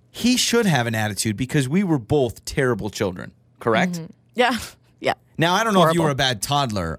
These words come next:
Speaker 1: I was normally a bad, like, from about seven to seventeen, I was a pretty terrible person. <laughs>
Speaker 2: Mm-hmm.
Speaker 1: Like,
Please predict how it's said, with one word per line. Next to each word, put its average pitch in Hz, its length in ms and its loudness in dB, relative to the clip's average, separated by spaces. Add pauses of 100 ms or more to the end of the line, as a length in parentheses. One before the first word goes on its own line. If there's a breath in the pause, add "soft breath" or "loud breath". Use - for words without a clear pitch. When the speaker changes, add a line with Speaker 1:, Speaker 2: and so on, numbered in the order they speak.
Speaker 1:
I 175 160 0
was 160 160 2
normally 127 320 -2
a 107 40 -4
bad, 101 240 -2
like, 87 340 -8 (400)
from 147 200 0
about 135 420 0 (380)
seven 139 720 0
to 110 480 2
seventeen, 107 640 0
I 90 60 -4
was 90 180 -6
a 90 40 -10
pretty 92 280 -4
terrible 82 420 -4
person. - 580 -2
<laughs> 156 60 -4
Speaker 2:
Mm-hmm. 165 80 -2
Speaker 1:
Like, 156 180 2